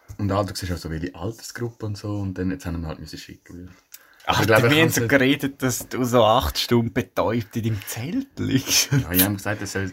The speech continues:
Speaker 1: er soll das, sein, sein, sein, also anständige Konsumverhalten in dem Moment ausschalten und einfach nur,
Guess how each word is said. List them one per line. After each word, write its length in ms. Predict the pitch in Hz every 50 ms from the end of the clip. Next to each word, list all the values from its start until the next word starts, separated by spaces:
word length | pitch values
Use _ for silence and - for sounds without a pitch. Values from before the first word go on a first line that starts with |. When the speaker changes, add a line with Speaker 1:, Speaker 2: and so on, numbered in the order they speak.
| - -
Speaker 1:
er 100 | 95 92
soll 240 | - 98 95 95 - -
das, 120 | - 92 - -
sein, 220 | - - 101 95 92 - - -
sein, 300 | - - 95 95 90 - _ _ - - _
sein, 300 | - - 92 92 - - - _ _
also 240 | - - 101 - 90
anständige 560 | 92 104 107 - - 98 95 95 95 92 90
Konsumverhalten 840 | 90 - 95 92 101 104 101 98 87 87 87 87 90 - - 90 87 - _ - - - - - - - - - - - _ -
in 80 | 101 -
dem 100 | 101 104
Moment 280 | 101 101 98 98 98
ausschalten 580 | - 127 - - - - 110 104 104 104 101 101
und 80 | 95 92
einfach 220 | 92 92 95 -
nur, 360 | 101 98 95 95 95 92 71